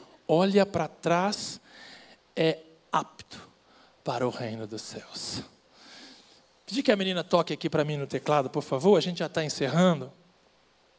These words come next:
Jesus, quando dialogava com os seus discípulos, ele falava sobre lealdade. Jesus, quando caminhou com os seus discípulos do primeiro século, ele falava sobre um compromisso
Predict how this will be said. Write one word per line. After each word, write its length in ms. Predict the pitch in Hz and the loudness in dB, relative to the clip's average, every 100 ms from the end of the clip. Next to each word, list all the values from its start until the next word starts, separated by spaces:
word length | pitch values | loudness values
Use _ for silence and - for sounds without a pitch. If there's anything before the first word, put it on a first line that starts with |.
| _ _ - - - - | _ _ -18 -18 -20 -10
Jesus, 360 | - 240 349 - | 4 8 8 8
quando 260 | 320 302 220 | 6 6 4
dialogava 840 | 208 208 175 160 220 226 190 170 | 6 6 6 6 6 6 4 0
com 140 | - 170 | -2 -2
os 80 | |
seus 260 | - 175 143 | 0 0 0
discípulos, 840 | 143 - 220 208 160 131 - - - - - - _ | -2 0 0 0 -2 -4 -4 -10 -16 -20 -20 -20 _
ele 140 | 285 320 | 2 2
falava 400 | 262 262 269 254 | 2 2 4 4
sobre 240 | 269 254 | 2 2
lealdade. 840 | 247 247 220 214 226 190 - 117 - - _ _ _ _ _ _ - - - | 2 2 0 0 -2 -2 -4 -10 -14 -20 _ _ _ _ _ _ -20 -20 -6
Jesus, 300 | - 233 359 | 2 6 6
quando 260 | - 311 277 | 4 2 2
caminhou 760 | 262 233 208 208 269 294 240 | 2 2 2 4 8 10 8
com 140 | - 202 | 6 -2
os 80 | 180 | 0
seus 200 | 220 180 | 2 2
discípulos 420 | 175 254 254 175 | 0 -2 0 2
do 100 | 190 | 2
primeiro 320 | 190 180 165 | 0 -2 -4
século, 540 | - - 233 240 165 - - - | -2 0 2 2 0 -6 -6 6
ele 140 | 262 | 6
falava 400 | 285 269 285 285 | 8 6 6 6
sobre 260 | - 285 277 | 6 4 2
um 140 | 277 | -2
compromisso 1200 | - 277 277 294 294 277 277 302 - - - 156 | 0 2 2 2 0 -4 -2 0 0 0 0 -2